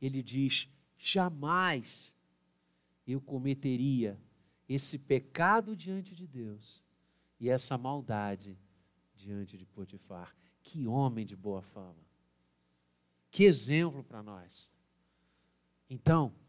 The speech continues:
alimente a sua mente de boa fama, de boa reputação. Lute para que as pessoas tenham esta visão de você. Administre tudo que vier às suas mãos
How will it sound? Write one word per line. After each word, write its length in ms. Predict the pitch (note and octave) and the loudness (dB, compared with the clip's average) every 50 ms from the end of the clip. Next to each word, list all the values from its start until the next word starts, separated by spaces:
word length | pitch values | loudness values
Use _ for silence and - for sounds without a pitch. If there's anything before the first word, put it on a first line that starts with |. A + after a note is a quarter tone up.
| _ _ | _ _
alimente 680 | - D3+ D#3+ D3 D3 C#3+ B2+ C3+ D#3 E3+ E3+ D#3 - - | -6 -6 -4 -4 -4 -4 -2 0 2 2 2 0 -4 -4
a 40 | A#2 | -2
sua 260 | - - C3+ A#2+ A2+ | -2 -2 -4 -6 -12
mente 500 | A2 A2+ A2+ A#2 A2+ G#2+ A2+ - - - _ _ _ _ _ _ _ _ _ _ _ _ _ _ _ _ _ _ _ _ | -10 -8 -8 -6 -6 -8 -8 -10 -12 -12 _ _ _ _ _ _ _ _ _ _ _ _ _ _ _ _ _ _ _ _
de 120 | - - G#2 | -20 -20 -20
boa 340 | F#2 G2+ A2 A2+ G#2+ G#2 G2+ | _ -6 -6 -4 -4 -4 -8
fama, 520 | - - - G2 F#2 F2+ F2 D#2+ E2 E2 _ _ _ _ _ _ _ _ _ _ _ _ _ _ _ _ | -10 -16 -18 -18 -18 -20 -20 -20 -20 -20 _ _ _ _ _ _ _ _ _ _ _ _ _ _ _ _
de 120 | - A#2 A#2 | -20 -20 -18
boa 360 | G#2 F#2+ A#2 A#2+ A#2 A2+ G#2+ | -10 -6 -4 -2 -2 -2 -4
reputação. 760 | F#2+ G2+ - - A#2 - - F#2+ - - - G2 E2 E2 D#2+ _ _ _ _ _ _ _ _ _ _ _ _ _ _ _ _ - | -6 -8 -12 -14 -20 -20 -8 -2 0 0 0 -2 -6 -20 -20 _ _ _ _ _ _ _ _ _ _ _ _ _ _ _ _ -2
Lute 580 | D3+ E3+ G#3+ C#4+ D#4+ E4 D#4+ - - - - F#3 | 4 10 12 12 12 12 12 12 10 6 0 0
para 300 | - - G#3+ G3+ F#3+ F3 | 4 4 6 6 6 4
que 100 | - F#3+ | 2 0
as 100 | F3 - | -2 -2
pessoas 560 | - F3+ D#3 - - - F#3+ F#3+ F#3 D#3+ - | -2 -2 2 2 2 4 4 4 2 2 0
tenham 240 | - F3 E3 D#3+ E3 | -6 -10 -8 -4 -2
esta 300 | F3 F3 E3+ - F3+ D#3 | -2 -2 -2 -4 -8 -12
visão 680 | C3 D3 C3+ A2+ B2 C#3+ D#3 E3 E3 D3+ C3+ A#2 G#2+ | -12 -12 -12 -10 -8 -6 -4 -2 -2 -2 -4 -4 -10
de 100 | G#2 A2 | -16 -18
você. 460 | G2 - F#2+ - - - - - - - _ _ _ _ _ _ _ _ _ _ _ _ _ _ _ _ _ _ _ _ _ _ - | -18 -16 -12 -8 -8 -8 -8 -10 -16 -20 _ _ _ _ _ _ _ _ _ _ _ _ _ _ _ _ _ _ _ _ _ _ -2
Administre 800 | C#3 C3+ C#3 E3 E3 E3 E3 F3 G#3 A3 - - - F#3 D#3 | -2 -2 -2 -4 -4 -2 0 2 4 4 4 2 0 -6 -10
tudo 460 | - - _ - B3 B3+ A#3+ E3+ E3+ | -12 -10 _ -2 0 0 0 -2 -6
que 160 | C#3 - - C#3+ | -10 -12 -14 -16
vier 420 | B2 C#3+ C3+ C3+ C#3 D3 C#3 C3+ | -14 -10 -8 -6 -6 -6 -6 -6
às 100 | C3 C3 | -8 -10
suas 300 | - - C#3 C3 A#2 A2+ | -10 -14 -14 -16 -16 -16
mãos 500 | A#2+ B2+ C3 C3+ B2 A2+ G#2 - - | -14 -12 -10 -10 -10 -10 -12 -12 -14